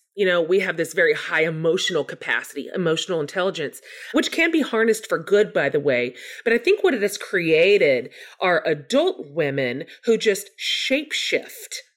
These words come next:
right, to fit whatever the room wants. We were told, "It's your job to protect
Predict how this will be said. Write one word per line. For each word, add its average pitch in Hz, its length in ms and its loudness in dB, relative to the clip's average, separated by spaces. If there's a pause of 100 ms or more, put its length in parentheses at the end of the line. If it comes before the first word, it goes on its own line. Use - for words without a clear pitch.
right, 226 360 2
to 254 100 0
fit 254 320 0
whatever 240 300 4
the 202 100 2
room 208 320 2
wants. - 340 -12
We 208 140 2
were 196 140 2
told, 185 480 2 (340)
"It's 175 220 -2
your 220 260 0
job 160 560 -2 (320)
to 202 100 0
protect - 680 -4